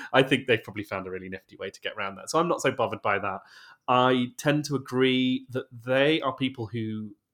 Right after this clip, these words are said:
kind of tend to make these worlds which have a very narrow,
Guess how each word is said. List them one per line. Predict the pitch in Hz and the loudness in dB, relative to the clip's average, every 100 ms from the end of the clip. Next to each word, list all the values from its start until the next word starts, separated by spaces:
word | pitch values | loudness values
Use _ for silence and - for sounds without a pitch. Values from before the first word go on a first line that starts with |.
| _ _ - | _ _ -20
kind | - - 143 170 165 | -12 -4 0 0 -2
of | 143 | -6
tend | - 139 131 | -4 -4 -2
to | 123 | -2
make | 110 107 - - _ - - _ | 0 0 -4 -12 _ -20 -20 _
these | 117 98 | -4 -2
worlds | 101 113 104 104 101 - | 0 2 2 0 -4 -10
which | 127 - | -10 -10
have | - 107 | -8 -8
a | |
very | 101 127 120 123 120 117 117 113 113 | -2 2 2 2 -2 -4 -8 -10 -8
narrow, | 113 110 113 107 101 101 98 101 | -6 -2 2 2 2 -2 -4 -6